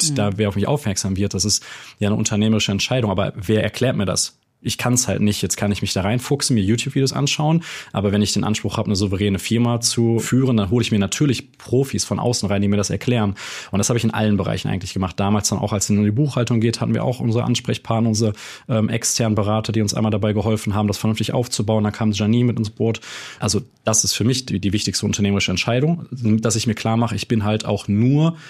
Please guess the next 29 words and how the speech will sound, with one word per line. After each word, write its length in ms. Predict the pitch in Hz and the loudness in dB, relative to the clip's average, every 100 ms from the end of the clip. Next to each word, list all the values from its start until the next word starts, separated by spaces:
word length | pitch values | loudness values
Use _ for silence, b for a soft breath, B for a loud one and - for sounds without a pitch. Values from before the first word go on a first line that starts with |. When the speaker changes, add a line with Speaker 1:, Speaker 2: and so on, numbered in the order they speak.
| B | B
Speaker 2:
ein 160 | 104 98 | 0 2
Mensch 360 | 135 214 - | 4 2 0
und 180 | - 104 | -2 -2
ich 100 | 98 | 2
muss 220 | 107 101 | 0 0
viele 320 | - 123 113 | -2 0 2
Bereiche 400 | 98 95 120 - | 2 0 0 0
meistern 320 | 147 147 - 113 | 0 2 0 -2
und 40 | |
viele 220 | - 113 | 0 0
Bereiche 440 | 101 104 101 107 95 | 0 -2 -2 -2 0
wurden 160 | 107 | 2
mir 60 | 104 | 2
halt 60 | |
nicht 140 | 104 107 | 0 0
in 40 | |
die 100 | 92 | 0
Wiege 200 | 117 139 | 2 2
gelegt. 320 | 139 151 170 - B B - | 2 2 0 -4 B B -4
Und 120 | 104 | -2
dafür 180 | 101 92 | -2 0
brauche 140 | 107 | -2
ich 100 | 101 | -2
halt 80 | 98 | -4
externe 520 | - - - - 101 | -2 -4 -6 -2 0
Unterstützung 500 | 101 101 - 107 - | 2 0 -2 -2 -2
im 60 | 95 | -4
Zweifelsfall. 480 | - 98 87 - | -2 -2 -2 -2
Speaker 1:
Ja. 60 | 95 | -6